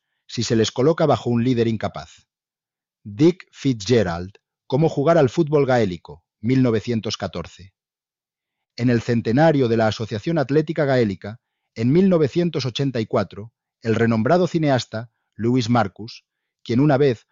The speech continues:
fue nominado para un Oscar, estaba buscando cualquier material fílmico que pudiera ayudar a ilustrar un documental sobre los juegos que estaba haciendo.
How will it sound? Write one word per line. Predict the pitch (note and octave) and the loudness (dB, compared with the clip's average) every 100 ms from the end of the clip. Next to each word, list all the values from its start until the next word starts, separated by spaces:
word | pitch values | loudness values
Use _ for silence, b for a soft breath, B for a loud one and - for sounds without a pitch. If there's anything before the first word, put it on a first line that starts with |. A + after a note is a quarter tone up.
| _ _ | _ _
fue | - D3+ | -2 0
nominado | D#3+ C#3+ B2+ G#2+ F#2+ | 2 2 2 0 -2
para | G#2 A2 | -2 -2
un | C3+ | 0
Oscar, | A#2 - F#2+ A2 _ _ _ | -4 -6 -14 -16 _ _ _
estaba | A2 - F3 F#3+ | -12 -2 2 2
buscando | E3 - F#3 F#3+ F3+ | 0 0 0 2 -2
cualquier | D3+ A2+ G#2 F3+ | -2 -2 0 0
material | E3 C3 B2+ C3 | 0 0 0 0
fílmico | A#2+ F#3 F#3 F3 F3 E3 _ _ - | -2 -2 -2 -2 -6 -10 _ _ -8
que | A#2+ | -4
pudiera | C3+ D3+ F3+ | 0 4 4
ayudar | D#3+ C3 D#3+ C#3+ | 4 2 2 2
a | A#2+ | 2
ilustrar | A#2 A2+ - D#3 D#3+ | 0 -4 -4 0 0
un | D#3+ D3 | 2 -2
documental | C3 B2+ A#2+ G#2+ D#3+ G#2+ - | -2 -2 -2 -2 0 -2 -4
sobre | - A2 | -8 -4
los | A2 G#2 | -2 -4
juegos | - D#3 G#2+ F#2 | 0 0 0 -6
que | A2 | -10
estaba | - B2 A2 | -6 -4 -4
haciendo. | G2 G2 E2+ E2 | -4 -8 -10 -12